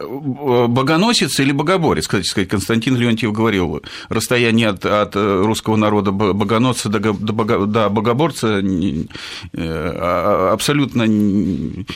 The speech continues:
невелико само по себе, да? Э, из-, он жил п-, по своим законам, да? И, а, кстати сказать, до семнадцатого года вся государственная власть в России заканчивалась на уездном городе.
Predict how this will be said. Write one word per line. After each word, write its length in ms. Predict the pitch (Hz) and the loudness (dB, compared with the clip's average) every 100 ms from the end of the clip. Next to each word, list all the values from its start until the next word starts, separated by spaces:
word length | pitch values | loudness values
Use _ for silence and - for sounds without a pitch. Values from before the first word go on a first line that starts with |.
| - | -4
невелико 720 | 110 101 131 143 160 160 82 - | 0 2 2 2 0 0 -2 -2
само 300 | 117 120 80 | 0 0 0
по 120 | 101 | -2
себе, 340 | - 139 78 | -4 -2 -4
да? 180 | 76 226 - - - - - - | -4 -6 -8 -20 -20 -18 -18 -8
Э, 280 | - 120 120 | 0 2 2
из-, 240 | 104 165 - | 2 0 0
он 200 | 185 254 | 0 2
жил 240 | 214 285 | 2 0
п-, 160 | 226 170 | -2 -4
по 200 | 160 247 | 0 0
своим 440 | 254 220 233 233 | 2 2 4 4
законам, 540 | 208 220 220 101 73 - | 2 0 2 0 0 -4
да? 300 | - 202 233 - - - - | -4 -2 -2 -8 -20 -18 -4
И, 440 | 185 202 208 190 - - | 0 4 4 2 -2 -4
а, 140 | 123 | -2
кстати 280 | - 170 - | 0 -2 -2
сказать, 280 | - 160 135 117 | 0 0 0 0
до 140 | 117 156 | 2 2
семнадцатого 640 | 165 175 214 214 - 170 | 2 2 0 -2 -2 0
года 340 | 175 262 190 110 | 2 0 0 0
вся 220 | - 214 | 0 0
государственная 760 | 175 - 160 208 196 - 151 | 0 -2 0 0 0 0 2
власть 300 | 160 247 - | 2 0 0
в 20 | |
России 260 | 151 135 165 | -2 0 0
заканчивалась 680 | 135 131 208 226 214 202 - | 0 0 0 0 0 0 2
на 80 | 147 | 2
уездном 480 | 139 151 165 208 | 2 0 0 0
городе. 400 | 226 233 78 - | 2 0 -2 -8